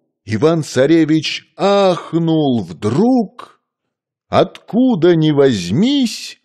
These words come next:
морская щука сверкнула на воде, потом юркнула — хлестнув хвостом на дно, потом опять всплыла и к берегу с яйцом во рту,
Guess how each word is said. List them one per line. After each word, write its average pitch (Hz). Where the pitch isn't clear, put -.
морская 170
щука 156
сверкнула 139
на 143
воде, 113
потом 131
юркнула — 151
хлестнув 165
хвостом 160
на 160
дно, 135
потом 110
опять 233
всплыла 190
и 110
к 175
берегу 156
с -
яйцом 113
во 110
рту, 135